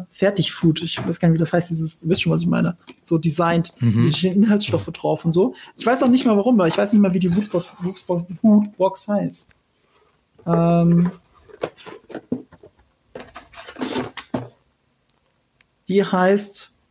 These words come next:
Speaker 1: The Best Meat for Your Dragon? Was? Animals. Ich glaub, der ist einfach Animals Foodbox. So. Übrigens, mein Lieblings-Batman ist Michael Keaton. Das ist der, mit dem ich aufgewachsen bin. Was soll ich sagen?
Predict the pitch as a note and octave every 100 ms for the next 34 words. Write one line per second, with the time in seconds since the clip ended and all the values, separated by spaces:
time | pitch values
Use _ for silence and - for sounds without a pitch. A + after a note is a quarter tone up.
0 | _ _ _ _ _ _ _ _ _ _
1 | _ _ _ _ _ E3+ D#3 F3 F3 F#3+
2 | - F3+ F3+ E3 E3+ F#3+ F4 F4+ - -
3 | E3 D4+ - _ _ _ _ _ _ -
4 | _ _ _ _ G3 G#3 F3+ D3 C#3 -
5 | F#3+ G3 F#3+ E3+ F3 F3+ F3 E3 E3 D#3
6 | D#3+ - E3 - - - - _ - -
7 | - - - - C#2 G3+ - _ _ _
8 | A3+ A#3 A#3 G#3+ G#3+ G3+ A#3 A#3 G#3+ G#3
9 | G3 F#3+ F#3+ F#3 F3 E3+ - _ _ D#3+
10 | D#3+ E3 - E3+ - E3+ - _ _ _
11 | - - _ - E3+ F3+ F3 F3 F#3+ G#3
12 | G3+ - F3 - E3+ D#3+ D#3+ D#3+ F3 E3+
13 | E3+ E3+ D#3